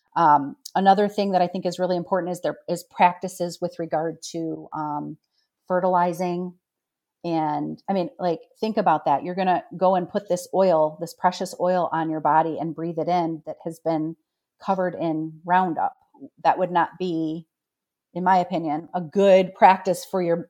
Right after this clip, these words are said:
for your wellness, right? So how do they weed? You know, I like the idea of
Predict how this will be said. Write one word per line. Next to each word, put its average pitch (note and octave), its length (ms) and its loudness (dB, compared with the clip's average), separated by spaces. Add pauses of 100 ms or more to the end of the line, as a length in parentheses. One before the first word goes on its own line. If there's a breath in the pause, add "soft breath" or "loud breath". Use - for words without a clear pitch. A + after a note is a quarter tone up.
(140)
for F3+ 120 -2
your E3+ 120 0
wellness, A#3 480 4
right? G3 260 2 (320 soft breath)
So G#3 180 4
how G#3 340 6
do A3 220 0
they F#3 520 4
weed? F3+ 460 -8 (640)
You F#3+ 80 -6
know, F#3 120 0
I F#3 120 4
like F3+ 320 2
the F#3+ 100 0
idea F3+ 360 2
of E3 440 0